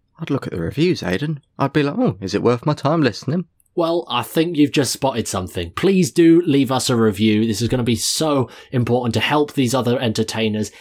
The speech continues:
Speaker 2: actually listen to our show. Reach out and let us know, or, or on your favourite podcast app. I don't, I don't know whether it's a swipe down or a swipe up or a swipe ac-, across. Like, y-, you go do that yourself. Go find that out.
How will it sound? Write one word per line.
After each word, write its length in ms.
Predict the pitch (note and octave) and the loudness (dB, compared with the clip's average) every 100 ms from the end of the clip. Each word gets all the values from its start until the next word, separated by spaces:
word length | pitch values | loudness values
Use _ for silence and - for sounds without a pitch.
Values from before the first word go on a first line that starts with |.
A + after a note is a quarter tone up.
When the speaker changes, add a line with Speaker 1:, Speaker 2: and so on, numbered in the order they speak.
| - | -10
Speaker 2:
actually 380 | B2 A#2 - A2+ | -8 -6 -2 2
listen 440 | A2+ B2 - A#2+ | 2 2 0 -2
to 200 | A2 B2 | 0 0
our 220 | B2+ A2+ A2+ | 2 0 -2
show. 240 | - G#2+ | 0 0
Reach 360 | A2 D3 D#3+ D3+ | 2 0 0 -2
out 180 | C#3+ | -2
and 80 | C3 | -2
let 120 | A#2 | -2
us 160 | B2+ - | -4 -4
know, 220 | B2 A#2 | 0 2
or, 180 | G#2+ G2+ - - | 2 0 -6 -10
or 140 | - A#2 | -2 2
on 120 | D3 | 2
your 120 | C#3 - | 2 0
favourite 340 | C3+ B2 C3 | -2 0 -2
podcast 480 | - A#2 - A2+ A2 | -2 -2 0 -2 0
app. 300 | A2 G#2+ - - _ - _ _ | -2 -2 -6 -16 _ -20 _ _
I 80 | A2+ | -6
don't, 140 | G2+ | -2
I 40 | F#2+ | 0
don't 140 | G2+ | 0
know 80 | G2 | 0
whether 180 | G2 F#2+ | 0 -2
it's 140 | G2+ | -2
a 60 | G2+ | -4
swipe 400 | - G#2 G#2 - | -2 -2 -2 -2
down 320 | C3 C#3 C3 | -2 0 0
or 60 | F#2 | -2
a 40 | |
swipe 400 | - A2+ G2 F2+ | -4 -2 -2 0
up 260 | B2+ C3 - | -2 -2 -4
or 60 | |
a 60 | F2+ | -8
swipe 320 | - G2+ F#2+ | -2 0 0
ac-, 300 | G2+ - A#2 _ - | -2 -4 -10 _ -10
across. 520 | A2 - C3+ C3 A#2 | -8 -2 0 0 -2
Like, 140 | B2 A#2 | -2 -2
y-, 260 | C#3 E3+ - | -4 -8 -12
you 180 | - G3 | 0 2
go 120 | G#3+ F3+ | 2 2
do 160 | D3 | 4
that 160 | C#3 C3 | 2 0
yourself. 420 | A2+ - G2+ F#2 | -2 -2 -4 -4
Go 140 | D#3+ | -2
find 260 | D3 C3 G#2+ | -2 0 0
that 100 | G#2+ | -2
out. 200 | G2 F#2 | -4 -6